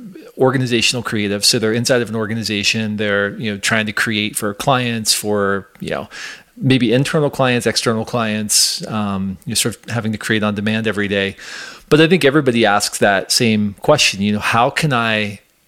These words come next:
gain more creative independence in the work that I'm doing?" Um, you know, we are, as professionals, we're beholden to stakeholders, whoever that happens to be.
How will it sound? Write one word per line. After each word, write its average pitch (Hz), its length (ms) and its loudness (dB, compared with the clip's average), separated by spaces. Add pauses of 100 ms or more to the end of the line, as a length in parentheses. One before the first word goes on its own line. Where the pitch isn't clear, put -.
(180)
gain 117 680 2
more 120 440 0
creative 117 380 -2
independence 107 540 -4
in 107 80 -2
the 107 60 -2
work - 460 -2
that 107 160 4
I'm 101 160 0
doing?" 95 480 -4 (440)
Um, 95 640 2 (400)
you 147 200 -2
know, 113 140 2
we 123 240 2
are, 123 260 6
as 117 180 0
professionals, 127 800 2
we're 120 80 2
beholden 113 760 -2
to 110 800 0
stakeholders, 113 840 0
whoever 110 260 2
that 107 140 0
happens 104 380 -2
to 104 100 -8
be. 101 280 -4